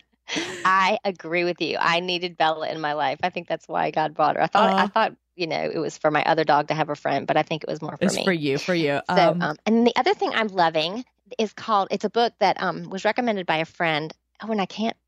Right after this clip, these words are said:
Speaker 1: remember who wrote it. It's called Writing Down to the Bones.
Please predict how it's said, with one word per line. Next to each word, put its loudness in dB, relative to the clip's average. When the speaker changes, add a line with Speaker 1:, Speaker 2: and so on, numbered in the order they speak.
Speaker 1:
remember -2
who 2
wrote 4
it. 2
It's -20
called 2
Writing 6
Down 4
to 0
the 2
Bones. -2